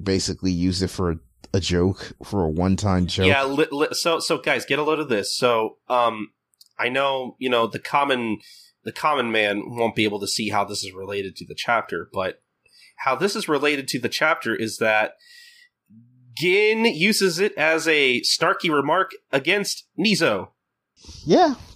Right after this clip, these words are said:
Speaker 1: essentially.
Speaker 2: And that's it.
Speaker 1: And that's, that's pretty much it.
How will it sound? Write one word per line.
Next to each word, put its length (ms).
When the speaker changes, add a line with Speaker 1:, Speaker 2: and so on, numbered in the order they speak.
Speaker 1:
essentially. 420
Speaker 2:
And 60
that's 160
it. 140
Speaker 1:
And 100
that's, 220
that's 760
pretty 380
much 300
it. 200